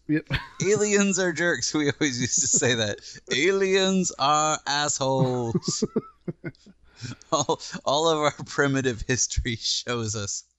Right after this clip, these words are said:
Speaker 2: and even in modern times, every time aliens come down, they just do things to screw with people and leave.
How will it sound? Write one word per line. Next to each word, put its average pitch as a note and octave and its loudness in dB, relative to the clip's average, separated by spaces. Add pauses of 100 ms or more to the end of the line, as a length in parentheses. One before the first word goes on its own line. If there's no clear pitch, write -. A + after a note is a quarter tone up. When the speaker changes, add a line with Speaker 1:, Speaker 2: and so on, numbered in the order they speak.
(360)
Speaker 2:
and C3+ 0
even D#3 2
in C3 2
modern B2+ 0
times, A#2+ -6
every A#3+ -4
time D3 -2
aliens A#2+ -2
come A#2+ -2
down, A2 -2
they A2+ -6
just B2+ -8
do A#2 -6
things A2 -4
to G2 -10
screw A2 -8
with G#2 -10
people G2+ -10
and G2+ -4
leave. G2 -10